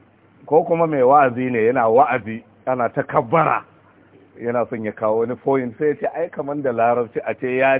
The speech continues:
ci samaku mina sama'u." Ka ji ana, "Allahu akbar." <laughs> Ya, ya kwafsa.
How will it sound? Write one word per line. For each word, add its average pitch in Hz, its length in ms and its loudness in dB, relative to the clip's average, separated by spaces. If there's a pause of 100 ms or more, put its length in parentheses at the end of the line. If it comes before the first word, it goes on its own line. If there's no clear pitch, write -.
ci 156 80 -6 (180)
samaku 165 600 2
mina 135 300 -4 (120)
sama'u." 165 680 2 (920)
Ka - 80 -18
ji 104 100 -8
ana, 117 260 -8
"Allahu 214 500 4
akbar." 160 400 -4 (2000)
<laughs> - 200 -14 (480)
Ya, 113 140 -8 (100)
ya 117 180 -4
kwafsa. 104 420 -8